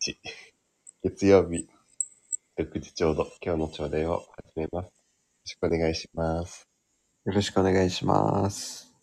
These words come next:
Speaker 1: いやー、一月も後半ですね。
Speaker 2: そうね。あっという間だよね。
Speaker 1: ね、ほんと気づけば。なんかさ、最近さ、
Speaker 2: うん。
Speaker 1: 睡眠の質めっちゃいいんだけどさ。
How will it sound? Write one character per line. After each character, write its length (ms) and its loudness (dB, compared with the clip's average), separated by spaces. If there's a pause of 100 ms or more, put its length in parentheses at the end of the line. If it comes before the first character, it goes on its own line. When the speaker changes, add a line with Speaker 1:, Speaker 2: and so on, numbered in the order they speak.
(920)
Speaker 1:
い 40 -12
や 200 -8 (800)
ー、 20 -18
一 180 -12
月 220 -8
も 100 -4 (120)
後 100 2
半 220 -2
で 80 -2
す 180 -10
ね。 100 -12 (540)
Speaker 2:
そ 360 8
う 20 4
ね。 720 6
あ 60 2
っ 180 -8
と 80 4
い 80 8
う 60 6
間 100 4
だ 140 10
よ 100 8
ね。 560 -4
Speaker 1:
ね、 300 -6
ほ 80 -4
ん 160 -10 (100)
と 80 -8
気 160 -14
づ 160 -14
け 160 -8
ば。 220 -8 (2000)
な 140 -8
ん 20 -16
か 100 -6
さ、 200 0
最 260 4
近 200 2
さ、 380 4 (480)
Speaker 2:
う 80 4
ん。 280 0 (600)
Speaker 1:
睡 280 4
眠 140 8
の 120 6
質 400 4
め 120 6
っ 20 -2
ち 200 0
ゃ 60 0
い 120 -2
い 20 0
ん 80 0
だ 100 -8
け 140 -10
ど 100 -8
さ。 340 -14